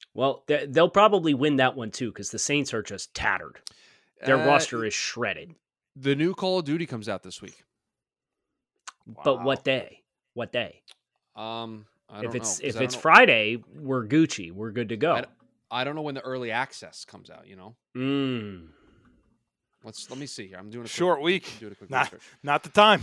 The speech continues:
Speaker 2: Oct-,
Speaker 3: <laughs>
Speaker 2: October t-, October twentieth
Speaker 1: Oh,
Speaker 2: is
Speaker 1: it's
Speaker 2: when it's
Speaker 1: that
Speaker 2: in early
Speaker 1: night?
Speaker 2: access.
Speaker 1: It's that night?
Speaker 2: It's, oh, no.
Speaker 1: At midnight?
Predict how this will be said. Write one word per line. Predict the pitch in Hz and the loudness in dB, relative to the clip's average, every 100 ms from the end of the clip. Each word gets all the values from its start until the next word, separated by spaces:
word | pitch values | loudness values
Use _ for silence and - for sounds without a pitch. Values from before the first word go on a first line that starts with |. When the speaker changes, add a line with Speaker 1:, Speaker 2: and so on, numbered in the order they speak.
| - | 2
Speaker 2:
Oct-, | 139 147 - - 131 _ _ | 2 2 0 -2 -4 _ _
Speaker 3:
<laughs> | _ | _
Speaker 2:
October | 139 139 - 151 143 135 | 0 0 -2 -6 -4 -6
t-, | - - | -8 -6
October | 131 - 143 131 117 | -6 -6 -10 -8 -10
twentieth | - 131 156 107 - _ _ _ _ _ _ _ _ - | -10 -12 -10 -14 -18 _ _ _ _ _ _ _ _ -8
Speaker 1:
Oh, | 113 120 | -4 -2
Speaker 2:
is | |
Speaker 1:
it's | 113 | 0
Speaker 2:
when | 120 | 2
it's | 123 | 0
Speaker 1:
that | |
Speaker 2:
in | 123 | 2
early | 131 156 | 0 2
Speaker 1:
night? | |
Speaker 2:
access. | 110 123 - 107 | -2 -6 -6 -8
Speaker 1:
It's | 117 - | -6 2
that | 131 123 | 2 2
night? | 127 147 | -2 -4
Speaker 2:
It's, | 113 - _ _ _ | -8 -16 _ _ _
oh, | 110 120 113 | -8 -6 -8
no. | 98 101 - - | -12 -16 -18 -6
Speaker 1:
At | 123 123 | -2 0
midnight? | 139 151 160 208 | 0 0 0 -2